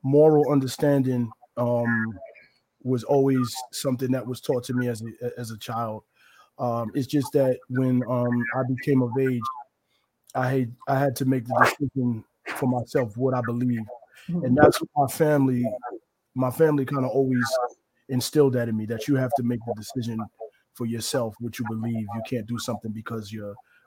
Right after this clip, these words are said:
Speaker 1: mo-, your mama did it or your father did it.
Speaker 2: Absolutely. Well, what, what was it like growing up being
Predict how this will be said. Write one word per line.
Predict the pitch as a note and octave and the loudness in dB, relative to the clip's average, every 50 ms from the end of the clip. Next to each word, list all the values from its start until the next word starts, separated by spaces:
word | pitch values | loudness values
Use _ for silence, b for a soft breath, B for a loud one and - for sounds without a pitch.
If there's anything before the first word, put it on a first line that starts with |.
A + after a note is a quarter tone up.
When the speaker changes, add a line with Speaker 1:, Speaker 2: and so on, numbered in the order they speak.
| - | -6
Speaker 1:
mo-, | G#2 A2 A#2+ A#2+ A#2+ - - | -2 0 0 0 0 -2 -4
your | - A2+ A2 | -6 -4 -2
mama | A2 A#2+ B2 A#2+ A#2 G#2+ | -2 0 0 0 0 -2
did | G2+ A#2 A2+ | -4 -6 -8
it | G#2+ G#2 | -8 -8
or | G#2+ G#2 | -10 -10
your | G#2 G#2 | -10 -12
father | - - A#2+ G#2+ G#2 G2 G2+ G2 | -12 -12 -12 -10 -10 -10 -12 -14
did | F#2+ F#2+ F#2+ | -14 -16 -18
it. | F2 _ _ _ _ _ _ _ - | -20 _ _ _ _ _ _ _ -6
Speaker 2:
Absolutely. | F3+ E3+ - - G3+ F#3+ G3 A3 C4+ A3 E3+ C#3+ - _ _ _ - | -4 -4 -4 -2 0 2 2 2 2 0 -2 -8 -10 _ _ _ 6
Well, | F#3+ G3+ A3 | 6 8 10
what, | A3+ B3 B3+ B3+ | 12 10 10 10
what | B3 A#3 B3+ | 10 10 10
was | C4 B3 G3 | 10 10 10
it | A3 A3+ | 10 8
like | F#3+ G3 A3 A#3+ A3+ F#3+ | 10 10 8 8 8 6
growing | - F#3 F#3+ F#3+ F#3 F#3 | 6 8 8 8 10 8
up | F3+ F3 - | 6 6 4
being | F#3 F#3 F3 E3 | 2 2 2 0